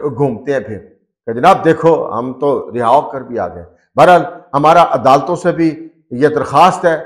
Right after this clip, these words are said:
हमारी पुलिस अफसरान से भी दरख्वास्त है और वजीर आला पंजाब मोहसिन नकवी साहब से दरख्वास्त है कि आपने जिस तरह पहले action लिया, वजीर आला पंजाब आप आइंदा भी इनके केस की पूरी, पूरी मुकम्मल देखभाल करें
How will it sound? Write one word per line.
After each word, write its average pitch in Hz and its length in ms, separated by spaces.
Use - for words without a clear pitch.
हमारी 143 260
पुलिस 151 360
अफसरान 139 320
से 160 160
भी 156 100
दरख्वास्त 135 440
है 135 120
और 233 200
वजीर 220 400
आला 262 200
पंजाब 220 400
मोहसिन 180 300
नकवी 147 180
साहब 135 180
से - 140
दरख्वास्त 104 480
है 113 80
कि 147 60
आपने 151 340
जिस 147 220
तरह 143 100
पहले 233 480
action - 240
लिया, 214 300
वजीर 139 200
आला 175 140
पंजाब 156 500
आप 143 580
आइंदा 151 320
भी 151 160
इनके 147 640
केस 196 340
की 185 160
पूरी, 269 440
पूरी 247 400
मुकम्मल 190 580
देखभाल 151 500
करें 175 500